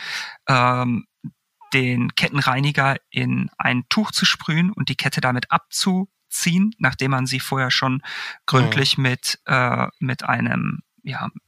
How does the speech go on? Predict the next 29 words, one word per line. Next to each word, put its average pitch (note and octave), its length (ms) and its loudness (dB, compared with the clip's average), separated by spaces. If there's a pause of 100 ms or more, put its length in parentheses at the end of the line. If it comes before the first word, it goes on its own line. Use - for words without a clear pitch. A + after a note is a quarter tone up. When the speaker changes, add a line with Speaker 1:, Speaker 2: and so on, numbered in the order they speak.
(480)
Speaker 1:
mit C#3 120 0
einem C3 160 4
Fahrradreiniger, D3+ 1000 0 (120)
Shampoo, C#3 640 0
äh, D#3+ 80 2
ich D3+ 200 0
nehme D#3 180 4
ge-, - 180 -8
ger-, C#3 280 0
super D3 280 -2
gerne C3+ 260 0
ganz C#3+ 200 -2
normales, C3 480 0 (360)
stinknormales B2 760 0
Shampoo, E3+ 520 0
mit C3+ 180 -2
dem C3+ 100 2
ich C3 100 0
mich C3 140 -2
auch B2+ 100 2
normal B2+ 280 2
duschen E3 400 2
würde. D3+ 280 2 (600)
Ähm, B2+ 420 2 (280)
ähm, B2 640 2 (260)
Speaker 2:
Ach, - 160 2
Speaker 1:
kräftig, E3+ 240 2
Speaker 2:
wirklich? C#3 460 -2
Speaker 1:
ja, A#3+ 280 2